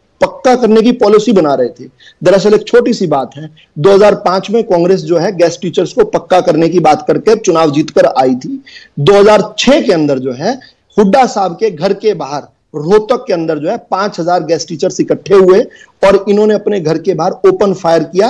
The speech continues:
राज रानी नाम की guest teacher को point blank पर गोली लगी थी, ये उनकी postmortem की रिपोर्ट आई। उसके बाद guest teachers जो है बहुत दिनों तक कर नहीं पाए। ये कब किसकी सरकार में होता था? हमने उन्हीं guest teachers को जो इन्होंने वादा करके चुनाव जीता था,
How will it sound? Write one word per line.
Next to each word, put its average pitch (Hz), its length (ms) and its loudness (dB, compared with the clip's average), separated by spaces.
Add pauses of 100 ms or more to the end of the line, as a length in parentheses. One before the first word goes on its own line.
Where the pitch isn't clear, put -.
(300)
राज 185 300 4
रानी 202 260 2
नाम 180 220 0
की 208 140 -8 (180)
guest 190 200 2
teacher 196 260 -2
को 226 160 2
point 208 440 0
blank 180 400 0
पर 254 200 2
गोली 220 240 2
लगी 180 260 0
थी, 247 220 -10 (220)
ये 180 100 0
उनकी 208 240 2
postmortem 202 640 -2
की 202 80 -4
रिपोर्ट 170 360 -2
आई। 123 180 -4 (300)
उसके 214 260 2
बाद 208 280 4
guest 220 260 0
teachers 202 300 -2
जो 208 120 0
है 233 60 -2
बहुत 180 300 0
दिनों 208 220 -2
तक 240 280 -6
कर 285 100 2
नहीं 262 140 2
पाए। 139 220 -4 (260)
ये 277 100 -2
कब 277 320 -2
किसकी 302 220 -2
सरकार 226 360 0
में 208 80 -2
होता 156 220 -6
था? 139 160 -18 (300)
हमने 285 300 4
उन्हीं 339 400 0
guest 262 220 0
teachers 196 340 -8
को 226 260 0
जो 262 360 2
इन्होंने 330 280 2
वादा 247 280 2
करके 240 280 -2
चुनाव 269 340 0
जीता 202 240 -4
था, 156 220 -14